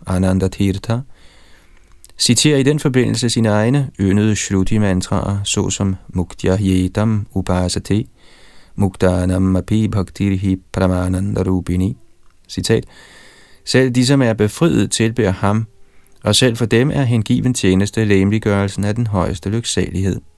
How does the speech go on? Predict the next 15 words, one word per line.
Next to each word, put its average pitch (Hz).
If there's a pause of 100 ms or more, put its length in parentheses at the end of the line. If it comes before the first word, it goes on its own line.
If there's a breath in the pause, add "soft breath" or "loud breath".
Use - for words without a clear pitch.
(540)
Citat -
slut. 131 (1400 soft breath)
Og 113 (680)
"Amritasya 101
dhara 98 (360)
bahudha 101 (280)
dohamanang 98 (1200 soft breath)
charanang 107
no 98
loke 95
sudithang 95
dadhatu 95 (840 loud breath)
ong 95
tat 90
sat." -